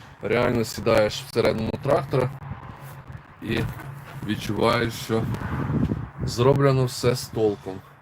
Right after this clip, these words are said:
Звісно, не такий пластик, як в, е, Солісі. Тобто тут твердий пластик, але все одно все дуже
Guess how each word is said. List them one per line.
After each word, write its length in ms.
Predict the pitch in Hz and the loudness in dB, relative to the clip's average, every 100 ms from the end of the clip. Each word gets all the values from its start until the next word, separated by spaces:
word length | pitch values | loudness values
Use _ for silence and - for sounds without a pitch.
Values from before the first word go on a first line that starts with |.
| - - - - - - | -20 -20 -20 -20 -20 -14
Звісно, 400 | 113 135 160 143 | 0 2 4 4
не 200 | 123 156 | 4 4
такий 420 | 156 135 - 127 | 2 0 2 2
пластик, 580 | 123 127 139 - 156 143 | 4 4 4 2 -6 2
як 260 | 139 139 135 | 2 2 0
в, 340 | 120 131 139 139 _ - - - - - - | 2 2 2 -2 _ -20 -20 -20 -20 -16 -2
е, 440 | 110 117 117 113 110 | 4 6 6 6 2
Солісі. 680 | - 139 131 135 - 147 147 - | 2 4 6 4 0 -2 -2 -4
Тобто 280 | - - - | -2 0 0
тут 220 | 131 - | 0 0
твердий 360 | - 107 117 135 | 0 2 4 4
пластик, 440 | 151 165 - 170 | 4 2 0 -4
але 180 | 104 110 | 0 0
все 200 | 107 - | 0 0
одно 400 | 113 110 113 104 - - - - - - | 2 4 2 -2 -6 -16 -18 -16 -18 -16
все 220 | - 123 | -2 0
дуже 480 | 117 117 110 - 104 | 0 0 0 0 0